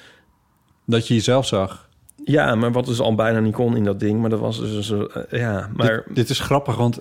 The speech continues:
Speaker 1: hier heb ik wel eens over nagedacht. Van, "Oh, de uitvinding van de spiegel. Oh, de uitvinding van de spiegel." En toen realiseerde ik me, "Ja, maar water."
Speaker 2: Ja. Ja.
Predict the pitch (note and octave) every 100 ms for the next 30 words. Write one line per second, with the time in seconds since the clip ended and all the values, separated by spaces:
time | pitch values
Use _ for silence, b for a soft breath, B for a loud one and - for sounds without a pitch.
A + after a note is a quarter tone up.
0 | - A#2 A#2+ B2+ A#2 G#2+ A2 G#2+ G#2+ C3+
1 | B2 G2+ - G#2 C3+ C#3 A#2+ B2+ - A#2
2 | - G#2 - - B2+ A#2 - A#2 A2+ A2
3 | A2+ - A2 G#2 A2 G#2 - C3+ A#2+ F#2
4 | A2 G#2+ B2+ A#2+ G#2+ G#2 G2 F#2+ F#2 G2
5 | G2+ - G#2+ G2+ G#2+ G2 A#2 D#3 - E2+
6 | - _ B2+ G#2+ F2 - b b b _
7 | _ _ _ b b b b b b _
8 | - A#2+ -